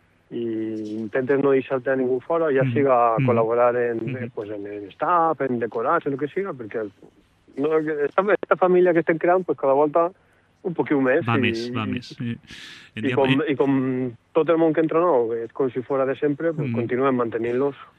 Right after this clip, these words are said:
Speaker 2: En dia, Pablo, que, bueno, cent vuitanta, do-, dos-centes persones, eh, entre, entre
Speaker 1: Eh.
Speaker 2: tots, el, el, el global, que es diu Pronte.
Speaker 1: Jo no, no volia ni mirar-ho, perquè al final després la logística et toca a mi quadrar-la,
Speaker 2: <laughs>
Speaker 1: <laughs> però
Speaker 2: Quin
Speaker 1: sí,
Speaker 2: marrón,
Speaker 1: ahí
Speaker 2: quin
Speaker 1: estarà.
Speaker 2: marrón. Bueno,
Speaker 1: Ahí
Speaker 2: pues,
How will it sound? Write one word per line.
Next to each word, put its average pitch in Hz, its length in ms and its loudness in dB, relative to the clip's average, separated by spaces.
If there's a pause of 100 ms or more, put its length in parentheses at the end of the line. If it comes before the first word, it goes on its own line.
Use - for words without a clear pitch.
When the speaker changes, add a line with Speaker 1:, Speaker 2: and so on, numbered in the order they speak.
(280)
Speaker 2:
En 107 120 -4
dia, 113 160 -2
Pablo, 120 300 0
que, 110 420 0
bueno, 107 200 -2
cent 123 220 2
vuitanta, 120 420 2
do-, 107 260 -2
dos-centes 110 420 -2
persones, 95 460 -4
eh, 117 80 -4
entre, 101 420 -4
entre 113 200 0
Speaker 1:
Eh. 110 40 -6
Speaker 2:
tots, 123 380 -2
el, 101 300 -4
el, 95 180 -2
el 95 300 -6
global, 98 400 -4
que 104 80 -8
es 98 80 -6
diu 123 120 4
Pronte. 87 380 -4
Speaker 1:
Jo 131 140 2
no, 135 180 0
no 151 140 6
volia 156 240 4
ni 151 100 2
mirar-ho, 143 400 4
perquè 127 220 -2
al 120 80 -4
final 131 240 -2
després 135 260 -4 (160)
la 139 160 0
logística 135 540 -4
et 123 80 -10
toca 135 220 -2
a - 20 -4
mi 135 160 -2
quadrar-la, 143 680 2
Speaker 2:
<laughs> - 0 -
Speaker 1:
<laughs> - 80 -12
però - 140 -6 (720)
Speaker 2:
Quin 127 140 4
Speaker 1:
sí, 127 40 2
Speaker 2:
marrón, 123 400 4
Speaker 1:
ahí 135 140 2
Speaker 2:
quin 123 120 -2
Speaker 1:
estarà. 123 200 2
Speaker 2:
marrón. 113 280 -4 (600)
Bueno, 135 200 4
Speaker 1:
Ahí 120 40 4
Speaker 2:
pues, 117 160 4